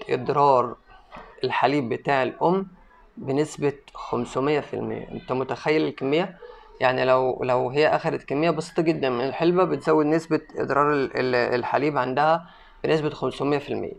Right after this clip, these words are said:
طبعا الحلبة المنبتة زي ما إحنا عارفين كلنا إنها بتعالج الأنيميا، آه، وده طبعا بتاخ-، لذلك الست المرضى بتاخده عشان، تاخدها علشان خاطر تعوض ال-، كمية ال-، ال-، ال-، الدم والحاجات اللي أثناء الولادة.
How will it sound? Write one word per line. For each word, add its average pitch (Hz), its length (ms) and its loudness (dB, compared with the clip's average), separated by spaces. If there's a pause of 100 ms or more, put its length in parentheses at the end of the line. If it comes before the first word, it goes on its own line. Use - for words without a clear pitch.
(360)
طبعا 202 200 8
الحلبة 165 480 2
المنبتة 147 440 0
زي 143 160 0
ما 147 60 2
إحنا 156 140 -2
عارفين 143 260 -2
كلنا 147 300 0
إنها 139 220 2
بتعالج 135 420 2
الأنيميا، 147 480 0 (560)
آه، 123 500 2
وده 135 260 -2
طبعا 147 340 2
بتاخ-، 135 340 -6
لذلك 139 400 -2
الست - 380 -2
المرضى 139 280 0
بتاخده 131 380 2
عشان، 127 320 -2
تاخدها 135 280 -2
علشان 127 280 -2
خاطر 143 460 0
تعوض 127 400 4
ال-، 113 200 -4
كمية 127 360 -2
ال-، 107 200 -6 (880)
ال-، 120 180 -4
ال-، 120 540 -2
الدم 135 420 0
والحاجات 127 480 -2
اللي 120 440 0
أثناء 127 240 -2
الولادة. 147 380 2